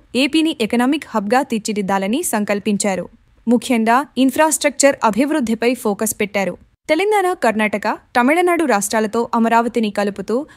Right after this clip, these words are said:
హై స్పీడ్ రైల్ కారిడార్ని తీసుకురావాలని వెల్లడించారు.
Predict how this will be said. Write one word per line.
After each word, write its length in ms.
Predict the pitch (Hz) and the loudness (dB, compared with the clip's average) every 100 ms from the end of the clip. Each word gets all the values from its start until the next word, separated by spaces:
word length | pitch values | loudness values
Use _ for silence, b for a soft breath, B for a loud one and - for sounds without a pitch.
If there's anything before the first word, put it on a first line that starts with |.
| b | b
హై 200 | 294 302 | -2 0
స్పీడ్ 380 | - 294 311 | -2 -2 -2
రైల్ 220 | 240 220 220 | 0 0 0
కారిడార్ని 640 | 208 190 196 196 196 277 | 0 0 0 0 -2 -4
తీసుకురావాలని 840 | 226 208 - 208 190 196 190 247 | -6 -8 -4 -2 0 -2 -2 -4
వెల్లడించారు. 680 | 262 202 196 196 190 185 165 | -2 -2 -2 -4 -4 -4 -6